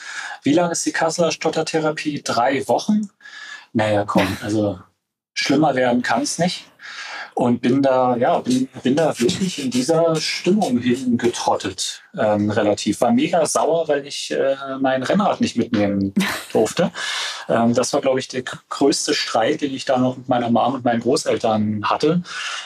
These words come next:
Speaker 1: äh, weil ich gesagt hab, "Warum kann denn das Rennrad nicht mit in den Kofferraum, wenn wir da nach Kassel fahren und ich da drei Wochen sein soll? Ich würd auch so gern Fahrrad fahren", weil das ja auch, ähm, so ein, so ein,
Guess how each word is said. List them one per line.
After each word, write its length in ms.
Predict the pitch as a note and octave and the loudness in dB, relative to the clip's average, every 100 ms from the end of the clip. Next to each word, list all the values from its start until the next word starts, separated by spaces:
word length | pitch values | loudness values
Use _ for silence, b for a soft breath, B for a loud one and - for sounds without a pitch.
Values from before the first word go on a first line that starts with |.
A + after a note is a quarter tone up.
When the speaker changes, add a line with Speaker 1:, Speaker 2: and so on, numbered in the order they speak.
| B | B
Speaker 1:
äh, 60 | A#2+ | 2
weil 220 | A#2+ A#2+ | 4 2
ich 140 | A#2+ | 2
gesagt 360 | C3+ C3 B2 - | 0 0 -2 -2
hab, 160 | B2+ | -2
"Warum 260 | B2+ A#2+ C3 | 2 2 2
kann 180 | C3 C3+ | 0 2
denn 100 | C3 | 2
das 160 | B2 | 2
Rennrad 300 | B2+ D3 D3 | 2 2 0
nicht 180 | B2+ B2 | 0 -4
mit 140 | B2 D#3+ | -6 -2
in 100 | B2 | 0
den 160 | A#2+ | 0
Kofferraum, 800 | - F3 F3 C3 - G#2+ G#2+ G#2 | 0 0 2 0 0 2 2 2
wenn 200 | G2+ G#2 | 0 -2
wir 40 | G2+ | -2
da 160 | G#2+ | -2
nach 160 | G2+ F#2+ | -2 -4
Kassel 380 | - A2 A2+ G2+ | -2 -2 -2 -2
fahren 340 | A2 G2 G2 | -2 -2 -4
und 140 | F#2+ | -8
ich 160 | F2+ - | -8 -4
da 100 | A2 | -2
drei 300 | G2+ G2+ G2+ | -2 -4 -8
Wochen 240 | G2 G#2 | -10 -8
sein 280 | G2+ G2 G2 | -4 -2 -2
soll? 240 | F#2+ F#2+ G#2 | -2 -2 -2
Ich 140 | - | -2
würd 180 | C#3 C#3+ | -2 0
auch 120 | - | -2
so 200 | - - - - | -4 -8 -12 -12
gern 300 | - - F#2 - B B B B | -4 -4 -4 -10 B B B B
Fahrrad 380 | - F#2+ G2 | -2 -2 -4
fahren", 400 | - G2+ G2 G2 G2 - | -4 0 0 -2 -4 0
weil 160 | G2+ | 2
das 180 | G#2 G#2+ | 2 2
ja 140 | G#2+ G#2 | 0 2
auch, 340 | G#2+ G#2+ - | 2 0 0
ähm, 400 | G#2 G2+ G2+ G2+ | 2 2 0 -2
so 160 | G2+ G2 | 0 0
ein, 240 | G2+ G2+ | 0 0
so 140 | G#2 | 0
ein, 340 | G#2 G2 G2 | 0 0 -2